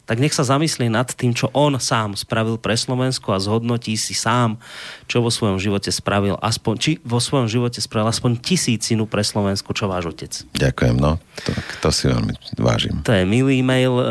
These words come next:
Speaker 1: nazdar chlapci, nám píše Pálo z Bratislavy. Som fanúšik folklóru, ale začínam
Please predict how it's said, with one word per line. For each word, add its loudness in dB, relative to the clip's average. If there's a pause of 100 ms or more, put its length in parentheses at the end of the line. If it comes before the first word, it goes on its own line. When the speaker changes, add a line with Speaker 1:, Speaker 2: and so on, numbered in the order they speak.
(140)
Speaker 1:
nazdar 2
chlapci, 0
nám 0
píše 0
Pálo 2
z -4
Bratislavy. 2
Som 2
fanúšik 0
folklóru, 2
ale 0
začínam 0